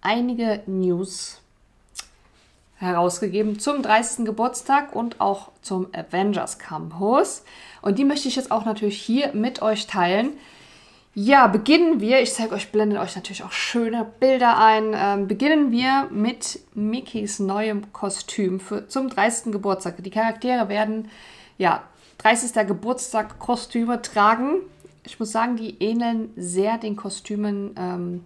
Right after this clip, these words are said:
oder diesem Farbschema von Walt Disney World. Dieses Holo, Metallic, Pastellfarben ineinander gemischt. Also schon sehr ähnlich dem Farbkonzept von Walt Disney World.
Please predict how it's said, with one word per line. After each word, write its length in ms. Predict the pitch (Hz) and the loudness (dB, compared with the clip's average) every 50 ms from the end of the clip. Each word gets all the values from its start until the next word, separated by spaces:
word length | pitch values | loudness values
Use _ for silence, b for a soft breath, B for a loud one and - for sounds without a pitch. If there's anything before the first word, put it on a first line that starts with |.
| - - | -10 -8
oder 180 | 196 185 175 170 | -4 -4 -4 -2
diesem 320 | 170 175 160 165 165 156 | -2 -4 -6 -6 -8 -10
Farbschema 920 | - - - 202 226 247 247 - - - - - 170 170 175 185 202 220 | -10 -8 -4 0 0 0 0 -2 -6 -6 -2 -2 0 0 0 0 0 -2
von 300 | 214 - - 180 175 170 | -4 -4 -6 -6 -4 -4
Walt 180 | 170 165 156 160 | -4 -4 -2 -2
Disney 260 | 180 175 180 160 151 | -2 -2 -2 -6 -6
World. 280 | 151 156 160 170 170 - | -4 -4 -4 -4 -4 -6
Dieses 400 | 156 - 170 156 160 - - B B B B B B B B B B B B B - - | -8 -8 -8 -6 -6 -10 -12 B B B B B B B B B B B B B -2 4
Holo, 440 | 220 220 220 214 214 214 214 214 202 | 6 8 8 8 8 6 6 4 2
Metallic, 920 | 196 190 175 175 - - 196 196 202 202 196 196 196 185 190 - - - - - - - - _ | 2 0 -2 -4 -4 -2 0 2 4 6 6 6 6 4 2 -4 -12 -20 -20 -20 -20 -20 -18 _
Pastellfarben 1080 | - 196 185 - - - - 196 196 190 190 185 190 - - 196 190 190 185 185 185 | -8 -6 -6 -6 -8 -8 -2 0 2 2 2 0 -2 -2 0 2 2 2 2 0 0
ineinander 720 | 196 - - 214 208 208 208 196 190 190 190 190 190 190 | 0 0 0 2 2 2 2 2 2 2 2 2 2 0
gemischt. 600 | 180 180 185 175 185 240 339 359 - - - - - _ - - - - - _ _ _ _ _ B B B B B B B B B B B B B | 0 0 0 0 2 2 2 0 0 -4 -8 -14 -16 _ -18 -18 -18 -20 -20 _ _ _ _ _ B B B B B B B B B B B B B
Also 220 | - 202 202 202 | 2 2 2 2
schon 240 | 196 - 233 233 220 | 0 2 2 4 4
sehr 200 | 196 214 226 226 | 4 4 4 2
ähnlich 340 | 226 226 226 233 220 - - | 2 0 0 0 -2 -4 -2
dem 340 | 214 214 208 202 202 196 196 | -2 0 0 0 -2 -2 -2
Farbkonzept 760 | - 214 208 202 - - 214 190 - - 196 190 - - - | 2 2 2 2 2 -2 -6 -6 -4 -6 -6 -8 -8 -14 -8
von 340 | - 202 196 202 - - | -4 -2 -2 -2 -2 0
Walt 460 | 175 196 226 262 269 - - - _ - | 2 4 4 4 2 -2 -8 -8 _ 0
Disney 320 | 262 294 294 294 277 254 | 0 0 0 -2 -2 0
World. 380 | 240 220 254 294 381 - - | 2 4 4 4 2 0 -2